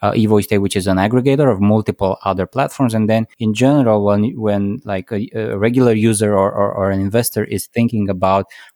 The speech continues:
"Well, I have, let's say, a thousand dollars. I could do, uh, some speculative work in cryptocurrencies. I could do bank deposits.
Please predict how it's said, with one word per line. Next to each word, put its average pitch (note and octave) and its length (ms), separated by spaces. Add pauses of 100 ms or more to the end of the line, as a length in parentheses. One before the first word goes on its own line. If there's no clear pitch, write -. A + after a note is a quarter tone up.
"Well, C3 160
I A2+ 120
have, A2+ 180
let's G#2+ 240
say, F#2+ 280
a - 40
thousand D3 380
dollars. B2 260
I G#2+ 100
could F#2 200
do, G2 320 (320)
uh, G2 120
some G2 200
speculative C3+ 680
work A#2 320
in G#2 200
cryptocurrencies. G#2 880
I G2 80
could F#2+ 300
do F#2+ 560
bank A2+ 200
deposits. F#2+ 680